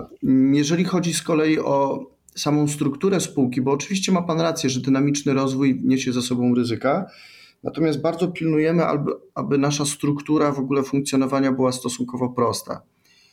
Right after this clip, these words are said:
Nie rozbudowujemy nadmiernie produktów,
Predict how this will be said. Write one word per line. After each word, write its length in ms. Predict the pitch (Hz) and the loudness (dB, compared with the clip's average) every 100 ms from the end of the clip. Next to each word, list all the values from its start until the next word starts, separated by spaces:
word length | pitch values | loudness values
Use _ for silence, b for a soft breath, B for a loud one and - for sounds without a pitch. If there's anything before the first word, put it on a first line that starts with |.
| b - | b 0
Nie 140 | 139 | 2
rozbudowujemy 840 | 147 143 139 147 143 147 143 139 | 2 -2 -2 -2 2 2 4 4
nadmiernie 840 | 123 117 123 131 127 120 117 117 120 b b b b | 2 0 2 2 2 2 2 0 -4 b b b b
produktów, 760 | 127 120 120 120 117 123 - | -2 2 0 0 0 0 0